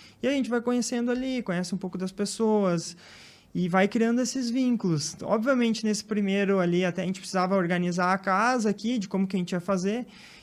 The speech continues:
E o nosso principal objetivo é, a marca, ela é globalizada. Lançou lá, lança aqui.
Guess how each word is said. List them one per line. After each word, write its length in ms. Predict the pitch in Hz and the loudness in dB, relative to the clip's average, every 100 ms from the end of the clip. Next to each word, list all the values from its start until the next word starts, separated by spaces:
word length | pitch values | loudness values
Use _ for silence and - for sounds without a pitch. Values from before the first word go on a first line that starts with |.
| - | -4
E 120 | 185 | 2
o 60 | 202 | 4
nosso 480 | 202 190 185 196 - | 2 2 0 0 0
principal 520 | 214 202 - 185 269 | 0 0 0 2 2
objetivo 760 | 240 214 214 - 190 226 220 220 | 4 4 2 0 -2 -2 0 2
é, 280 | 156 143 - | 2 0 -4
a 120 | - | -4
marca, 400 | 151 156 196 226 | -2 0 0 0
ela 160 | 226 220 | -2 -2
é 80 | 220 | 0
globalizada. 960 | 226 220 262 269 226 196 156 131 131 - _ - - | 0 0 -4 -4 -2 0 -2 -2 -6 -10 _ -14 -4
Lançou 400 | 156 147 - 165 | -4 -2 -2 0
lá, 400 | 160 160 226 220 - | 0 0 -2 -6 -4
lança 340 | 160 175 226 | 0 0 -2
aqui. 400 | 240 233 170 135 | -4 0 0 -2